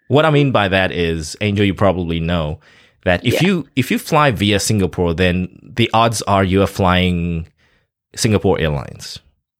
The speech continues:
Speaker 1: And we
Speaker 2: Yes.
Speaker 1: know how, um, you know, how good the flight on a Singapore
Speaker 2: <laughs> Yes.
Speaker 1: airline is.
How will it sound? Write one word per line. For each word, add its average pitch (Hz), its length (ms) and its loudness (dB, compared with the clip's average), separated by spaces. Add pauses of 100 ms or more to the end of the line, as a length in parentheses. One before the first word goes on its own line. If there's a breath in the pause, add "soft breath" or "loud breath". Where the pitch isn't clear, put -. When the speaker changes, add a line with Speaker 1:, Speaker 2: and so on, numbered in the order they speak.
(200)
Speaker 1:
And 107 120 2
we 123 120 6
Speaker 2:
Yes. 127 80 4
Speaker 1:
know 101 320 4
how, 95 800 0 (1080)
um, 80 560 0 (100)
you 104 140 0
know, 80 80 -2
how 95 200 0
good 104 380 2
the 85 120 0
flight 78 500 0 (140)
on 95 100 2
a 85 40 0
Singapore 85 360 2
Speaker 2:
<laughs> - 60 -2
Yes. - 40 -2
Speaker 1:
airline 78 360 0
is. - 280 -16